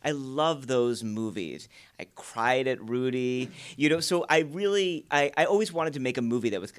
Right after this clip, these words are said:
in that vein. And in addition, I also come from a whole family of teachers.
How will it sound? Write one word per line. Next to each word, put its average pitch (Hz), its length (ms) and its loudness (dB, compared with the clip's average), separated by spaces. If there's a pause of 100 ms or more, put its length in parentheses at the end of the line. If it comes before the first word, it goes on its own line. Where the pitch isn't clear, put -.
in 147 180 0
that 110 220 -2
vein. 82 420 -6 (560)
And 139 460 2 (120)
in 151 160 4
addition, 135 680 -2 (100)
I 143 120 0
also 143 560 0
come 151 180 -6
from 139 220 -6
a 113 200 0
whole 165 220 -6
family 151 640 -6
of 101 120 -8
teachers. - 560 -12